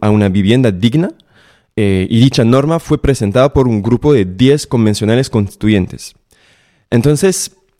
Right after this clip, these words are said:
el proceso constituyente está al, a su inicio y creo que lo hablaremos de él después, pero la elección del nuevo presidente es también una garan-, una garantiza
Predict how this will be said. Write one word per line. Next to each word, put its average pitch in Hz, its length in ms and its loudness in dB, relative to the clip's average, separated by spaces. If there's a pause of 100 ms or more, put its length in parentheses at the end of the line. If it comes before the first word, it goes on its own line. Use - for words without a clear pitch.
el 120 200 2
proceso 135 480 -2
constituyente 131 560 0
está 131 260 0
al, 98 380 -2
a 107 100 -4
su 104 200 -6
inicio 185 520 0 (440)
y - 120 0
creo 165 320 2
que - 480 -2 (280)
lo 98 560 2 (100)
hablaremos 120 460 2
de 123 100 2
él 117 80 0
después, 147 320 0
pero 104 180 2
la 104 120 4
elección 104 340 0
del 160 100 2
nuevo 127 240 2
presidente 117 680 -2 (360)
es - 180 2
también 160 480 2 (180)
una 156 300 4
garan-, 107 480 -2
una 110 280 0
garantiza 95 680 -2